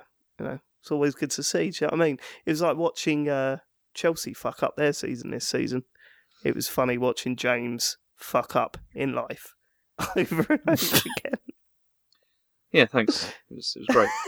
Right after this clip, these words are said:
Speaker 1: Um, yeah, bit of a weird week, really. It's been quiet on the old gaming front. Um, although, did anyone, I,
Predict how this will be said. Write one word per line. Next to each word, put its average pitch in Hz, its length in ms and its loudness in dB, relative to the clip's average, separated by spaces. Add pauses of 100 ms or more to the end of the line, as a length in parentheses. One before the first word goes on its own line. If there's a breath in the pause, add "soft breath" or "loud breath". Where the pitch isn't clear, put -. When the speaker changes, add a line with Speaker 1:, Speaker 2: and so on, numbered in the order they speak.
(2750 loud breath)
Speaker 1:
Um, 214 460 2 (220)
yeah, 220 340 2 (160)
bit 214 100 2
of 190 100 -4
a 220 40 2
weird 214 300 2
week, 220 280 0
really. 151 240 4
It's 190 100 -4
been 190 180 -2
quiet 202 380 2
on 147 80 -4
the 156 100 -2
old 151 200 2
gaming 151 400 2
front. 151 320 0 (480 soft breath)
Um, 143 400 2 (840)
although, 196 300 2
did 233 220 -2
anyone, 285 340 2
I, - 160 2